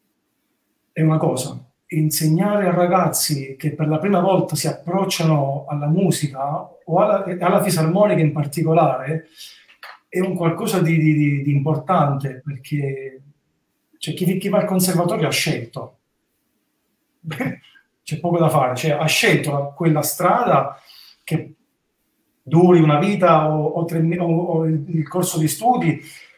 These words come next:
ma spesse volte, lo dico perché non, non ho niente da temere, da avere paura, i, i ragazzi a scuola scelgono fisarmonica magari perché, non lo so, non sanno il reale, eh,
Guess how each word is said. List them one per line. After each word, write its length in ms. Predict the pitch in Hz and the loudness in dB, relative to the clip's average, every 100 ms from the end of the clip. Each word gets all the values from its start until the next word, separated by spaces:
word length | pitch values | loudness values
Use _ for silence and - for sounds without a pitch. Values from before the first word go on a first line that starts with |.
| _ - | _ -2
ma 200 | 175 175 | 2 2
spesse 340 | - 180 202 | 0 -2 0
volte, 500 | 220 254 156 143 - | -2 -2 -2 -4 -6
lo 160 | 175 175 | -6 -2
dico 320 | 202 180 147 | 0 0 -2
perché 240 | 143 139 180 | -4 -4 0
non, 320 | 160 143 135 | 0 0 -2
non 140 | 143 | -2
ho 60 | 151 | 0
niente 280 | 160 185 175 | 0 0 -2
da 100 | 160 | -4
temere, 680 | - 185 180 151 147 139 | -2 -2 0 0 -2 -8
da 0 | 151 | -12
avere 220 | 170 175 | -6 -4
paura, 480 | 160 - 190 160 - - - - - | -2 -2 0 0 -2 -10 -20 -16 -4
i, 160 | 156 | 0
i 100 | 156 | 2
ragazzi 400 | 147 160 240 - | 2 2 2 2
a 60 | 151 | -2
scuola 420 | - 226 202 - | -2 2 4 4
scelgono 460 | - 190 196 175 165 | 2 0 0 0 2
fisarmonica 580 | 160 170 175 208 160 | 2 2 2 2 2
magari 340 | 151 139 185 185 | 2 0 -2 -4
perché, 640 | 143 - 151 143 135 - - - | -6 -6 -4 -4 -8 -16 -20 -6
non 120 | 147 | -6
lo 80 | 135 | -2
so, 440 | - 208 - - - | 0 0 0 -6 -16
non 280 | - 170 165 | -4 0 0
sanno 300 | 170 247 175 151 | 2 2 4 2
il 40 | |
reale, 680 | 151 156 151 143 143 143 - _ _ _ _ _ _ _ _ | 4 4 4 2 -2 -6 -14 _ _ _ _ _ _ _ _
eh, 600 | 139 135 131 131 131 131 | -12 -10 -12 -14 -14 -18